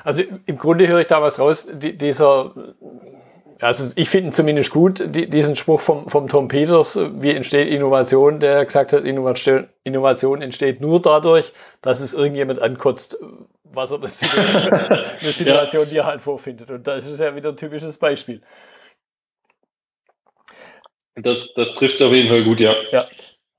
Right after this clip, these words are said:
Speaker 1: So, jetzt nennen Sie sich Robotev. Sie haben mir im Vorgespräch gesagt, äh, dass der ein oder andere, der Ihnen begegnet, dann gesagt hat, „Ja, und wo sind die Roboter?“ Sprich,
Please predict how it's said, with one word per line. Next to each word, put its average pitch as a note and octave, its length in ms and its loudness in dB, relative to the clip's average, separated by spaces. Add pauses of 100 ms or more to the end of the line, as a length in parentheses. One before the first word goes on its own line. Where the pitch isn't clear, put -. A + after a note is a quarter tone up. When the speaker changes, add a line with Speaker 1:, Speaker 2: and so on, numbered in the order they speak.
(320)
Speaker 1:
So, F3 240 2
jetzt D#3+ 320 -6
nennen F3 580 0
Sie G#3+ 180 0
sich F#3+ 240 0
Robotev. A#3 600 2
Sie G3+ 160 2
haben F#3 120 2
mir G3 120 2
im E3+ 80 0
Vorgespräch G3 760 0
gesagt, F#3+ 420 -2
äh, - 280 -2 (180)
dass E3+ 220 2
der - 140 2
ein D3+ 140 4
oder F3 220 2
andere, F3 420 2
der D#3+ 200 0
Ihnen E3 260 -6
begegnet, D#3+ 440 -2
dann E3+ 160 0
gesagt E3+ 360 -2
hat, D3+ 140 2
„Ja, D3+ 120 6
und C#3+ 220 0
wo D3 80 4
sind C#3+ 200 -2
die C#3 40 0
Roboter?“ C3+ 520 2 (1120)
Sprich, C#3+ 440 4